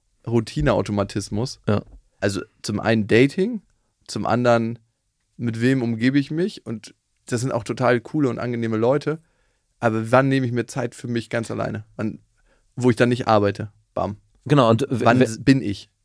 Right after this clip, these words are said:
Speaker 2: du bist einig, und ich muss da so ein bisschen an die Tour denken, und das ist ja auch eine, eine Riesenqualität, aber auf der anderen Seite auch, glaub ich, sehr anstrengend. Immer wenn du im Jetzt bist, bist du eigentlich trotzdem mit dem halben Kopf schon wieder im Morgen, um den nächsten Tag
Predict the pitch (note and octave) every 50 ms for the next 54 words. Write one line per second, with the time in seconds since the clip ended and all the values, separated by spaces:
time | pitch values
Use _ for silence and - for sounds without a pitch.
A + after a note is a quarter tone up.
0 | _ _ _ _ - - G#2 G#2 C3+ D3 - - G#2+ A#2+ D3 F#3+ G#3 - - -
1 | A2+ G#2+ A2 - C3 C#3 - - A#2 G#2 A2 A2+ - A2+ A#2+ A2 F#2+ - - F3
2 | D#3+ C3 A#2+ C3 - D#3+ D#3 D3+ - A#2+ G#2+ G2+ A2+ G#2+ - A#2 A2 G#2 - G#2
3 | F#2+ G2 G2+ G2 G2 G2+ G2 F#2+ G#2+ G#2+ G#2+ G#2+ - - F#2+ F#2 - - - C#3+
4 | E3+ - - - G2 G#2 - G2+ - A#2 A#2 A#2 B2 B2 B2 A#2 A#2+ A#2+ A2+ -
5 | - - - - - - - - A#2 G2+ F#2+ - - - - B2+ D3 - - -
6 | A2+ A#2 C3+ B2+ _ _ _ - - - _ _ - B2+ C#3+ C#3 B2+ A#2 A2+ G#2+
7 | A2 G#2+ - G2+ G2 F#2+ A#2 D3 - - - - D#3 D#3+ - - - A#2+ - -
8 | - G#2 - - - - - B2+ - - - C3 B2 B2+ A#2 _ - - - _
9 | _ - A#2 A#2 - A2 G#2 A2 - - - _ - G#2+ G#2 A2 A#2 B2+ B2+ A#2
10 | - - A#2+ A2 - - - A#2 G#2 G2+ G2+ G#2 G2+ - - G2+ F#2+ F#2+ F#2 F2+
11 | F2 E2 D#2 D2 D#2+ E2 D#2+ _ _ - G2+ F#2+ F#2 F#2 F#2+ F#2 F#2 G2+ G#2 -
12 | - G2+ G2+ - G#2 F2+ F2+ F#2 - - _